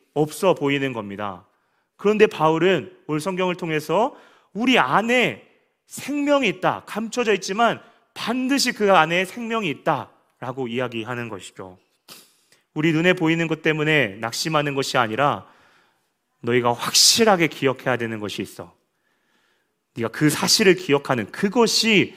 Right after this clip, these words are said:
바로 하나님을 신뢰하는 것이고 그것이 믿음이야. 어떤 너의 믿음, 너, 너의 보이는 느낌, 감정, 금방 변하지 않는 너의 모습, 그것이 중요한 게 아니라는 거죠.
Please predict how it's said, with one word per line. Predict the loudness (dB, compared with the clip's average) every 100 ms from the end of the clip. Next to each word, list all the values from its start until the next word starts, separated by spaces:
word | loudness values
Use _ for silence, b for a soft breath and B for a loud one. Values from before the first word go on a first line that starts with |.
| B B
바로 | -2 2 4 4 4 B B B -6
하나님을 | 0 2 2 0
신뢰하는 | -2 0 2 2 2
것이고 | -4 -6 -8
그것이 | -10 -10 -4 -2 -2
믿음이야. | -4 -2 -2 -2 -4 -4 -8 b b b
어떤 | 0 4 6
너의 | 8 6 4
믿음, | -2 0 -2 -2 -10 -20 -6
너, | -2
너의 | 4 6 6
보이는 | 4 2 4 4 2 0 B -2
느낌, | -2 -2 0 2 2 -6 b b -10
감정, | -2 0 0 4 4 4 -4 b b b
금방 | 0 2 6 4 4
변하지 | 0 2 2
않는 | 0 0 -2
너의 | 0 0
모습, | -2 -4 0 0 0 -4 b b b
그것이 | -12 -6 -4 -2 -2 -2 -6 _ _ _ _ _ -14
중요한 | -6 -2 0 0
게 | -4
아니라는 | -4 -4 -4 -6
거죠. | -10 -8 -10 -12